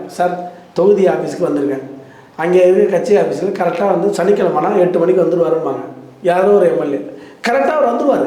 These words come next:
இப்ப செங்கோட்டையன் இருக்காருன்னா, செங்கோட்டையன் இந்த நேரத்துல, இந்த இடத்த வந்துருவாருன்னா வந்துருவாங்க. அது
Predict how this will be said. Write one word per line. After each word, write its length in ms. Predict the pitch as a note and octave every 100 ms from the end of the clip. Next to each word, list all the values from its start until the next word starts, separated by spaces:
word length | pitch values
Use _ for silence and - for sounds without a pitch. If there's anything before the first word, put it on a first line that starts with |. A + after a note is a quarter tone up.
| -
இப்ப 180 | - E3
செங்கோட்டையன் 440 | F#3+ G#3 B3+ A#3
இருக்காருன்னா, 340 | G3 F#3 G3 A#3
செங்கோட்டையன் 360 | A#3+ A3+ A#3 G#3
இந்த 100 | G3+
நேரத்துல, 240 | G#3 G3+ G3+
இந்த 140 | F#3
இடத்த 220 | F3+ F3
வந்துருவாருன்னா 480 | F3+ F#3 G3+ G3+ A#3+ A#3
வந்துருவாங்க. 340 | A#3+ B3 D#3
அது 80 | D#3